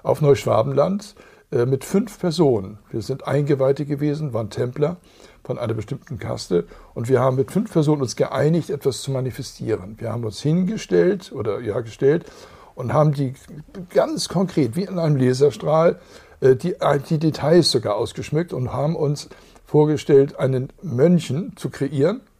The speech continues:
ja, der genau definiert wurde. Und dann haben wir uns den manifestiert, zur gleichen Zeit, wie ein Laserstrahl. Und er hat mir gesagt, "Dieter, dieser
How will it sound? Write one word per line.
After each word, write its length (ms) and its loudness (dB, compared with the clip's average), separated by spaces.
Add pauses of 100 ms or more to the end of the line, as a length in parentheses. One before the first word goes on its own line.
ja, 260 -6 (380)
der 260 6
genau 500 4
definiert 480 0
wurde. 240 -8 (560)
Und 60 -6
dann 160 2
haben 180 4
wir 100 4
uns 180 0
den 160 0
manifestiert, 920 -4 (520)
zur 140 -4
gleichen 320 0
Zeit, 400 -10
wie 100 -4
ein 160 -4
Laserstrahl. 640 -2 (540)
Und 340 -4
er 140 0
hat 120 0
mir 100 0
gesagt, 480 2
"Dieter, 320 2
dieser 500 -4